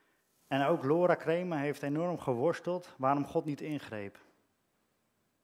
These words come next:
Als de kogel één centimeter naar links was gegaan, dan was de halsslagader van haar man gemist. Wat is nou één centimeter voor de almachtige God? Dat vraagt ze zich af.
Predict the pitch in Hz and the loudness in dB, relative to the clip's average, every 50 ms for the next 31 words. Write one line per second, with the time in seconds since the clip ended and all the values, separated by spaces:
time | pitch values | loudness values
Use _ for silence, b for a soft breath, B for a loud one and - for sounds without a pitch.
0 | _ _ _ _ _ _ _ _ _ _ _ _ _ - _ _ - 139 139 - | _ _ _ _ _ _ _ _ _ _ _ _ _ -20 _ _ -2 0 0 0
1 | - 143 - - 165 170 185 180 151 175 180 120 151 165 190 196 165 - - 170 | 0 0 4 4 6 6 6 4 2 0 0 0 0 -2 -4 -4 -6 -4 -4 -6
2 | 170 151 - 151 151 151 151 147 139 - 143 139 135 135 147 170 156 - - 131 | -6 -6 -6 -4 -2 0 0 -2 -2 -2 -4 -2 -2 -2 -2 -4 -6 -6 -8 -8
3 | 120 - - 107 - - 117 - 165 170 151 - - _ _ _ _ _ _ _ | -8 -8 -10 -14 -12 -12 -12 -10 -10 -12 -14 -16 -20 _ _ _ _ _ _ _
4 | - 127 135 131 - - 127 117 123 139 151 - - 156 147 - - 131 135 139 | -6 -4 -4 -2 -2 -2 -2 -2 0 -2 -2 -2 -2 -2 -2 -2 -2 -2 -2 -2
5 | 143 139 - - 123 120 117 117 123 135 139 131 - 123 120 117 117 107 - - | -2 -4 -6 -8 -8 -6 -6 -4 -4 -6 -6 -6 -8 -10 -10 -10 -10 -12 -14 -18
6 | - - _ _ _ _ _ _ _ _ 127 143 - - 165 147 - 143 139 143 | -20 -20 _ _ _ _ _ _ _ _ -2 -2 -2 -2 -4 -8 -6 -4 -4 -4
7 | 160 170 - - - - 156 175 180 170 - - 180 170 139 - 117 110 107 104 | -4 -6 -10 -12 -12 -10 -8 -8 -8 -8 -8 -8 -8 -8 -8 -10 -10 -10 -10 -10
8 | 101 - 107 104 101 - _ _ _ _ _ _ _ - 135 117 110 113 120 139 | -12 -14 -16 -18 -18 -20 _ _ _ _ _ _ _ -10 -8 -6 -6 -4 -4 -4
9 | 151 - - - 131 - - - - - 117 - - - _ _ _ _ _ _ | -4 -4 -6 -8 -14 -14 -14 -14 -12 -12 -14 -14 -14 -20 _ _ _ _ _ _
10 | _ _ _ _ _ _ _ _ _ _ _ _ _ _ _ _ _ _ _ _ | _ _ _ _ _ _ _ _ _ _ _ _ _ _ _ _ _ _ _ _
11 | _ _ _ _ _ - - 135 - - 139 131 131 127 - - - 110 113 113 | _ _ _ _ _ -6 -6 -6 -4 -2 -2 0 0 0 -2 -6 -12 -12 -12 -12
12 | - - - 120 - - - - | -10 -10 -12 -12 -12 -16 -20 -20